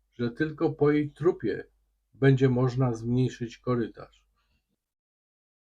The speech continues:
Wystraszeni nowy sąsiad oraz budowlańcy natychmiast odstąpili od tego zamiaru.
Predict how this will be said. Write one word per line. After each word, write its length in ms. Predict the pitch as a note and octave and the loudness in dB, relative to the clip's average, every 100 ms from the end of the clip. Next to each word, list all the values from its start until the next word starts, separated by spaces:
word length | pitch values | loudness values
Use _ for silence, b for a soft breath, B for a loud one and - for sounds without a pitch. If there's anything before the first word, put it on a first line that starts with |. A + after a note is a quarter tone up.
| - | -10
Wystraszeni 880 | A#2+ - C#3 C3+ - C#3+ G2 F2 - - | -10 0 2 2 4 2 2 -10 -18 -14
nowy 280 | A#2+ A#2 B2+ | -10 -2 -2
sąsiad 600 | - C#3+ C#3 D#3 D#3+ - _ | 0 0 0 0 -4 -6 _
oraz 260 | B2 A#2+ A2 | -4 -4 -4
budowlańcy 880 | A2+ A#2+ A#2 B2+ C3 C3 - C#3+ C#3+ _ _ _ _ _ _ _ _ _ _ - | -4 -4 -2 0 0 -2 -4 -6 -6 _ _ _ _ _ _ _ _ _ _ -4
natychmiast 760 | C3+ C#3+ F#3+ D3 E3+ D#3+ C#3 - - | -2 0 -2 -2 -2 -2 -2 -8 -10
odstąpili 680 | B2+ - B2 G#2 A2+ A#2 A2+ | -10 -6 -6 -6 -6 -2 -4
od 140 | - | -4
tego 200 | G#2+ A2+ | -6 -4
zamiaru. 480 | A#2 A#2 G#2+ - | -2 -2 -6 -8